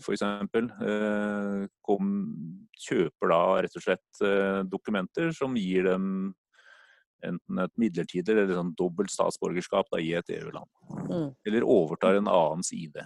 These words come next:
Speaker 2: Mm.
Speaker 1: som er her da enten med i-, at de har fått en, eh, en, eh, et statsborgerskap i Romania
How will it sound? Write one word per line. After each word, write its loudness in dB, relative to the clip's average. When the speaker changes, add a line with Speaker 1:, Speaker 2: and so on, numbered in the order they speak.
Speaker 2:
Mm. -2
Speaker 1:
som -2
er 2
her 4
da -2
enten -4
med 2
i-, -8
at -6
de -4
har 0
fått -4
en, 4
eh, 0
en, 0
eh, 2
et -2
statsborgerskap 2
i 6
Romania 4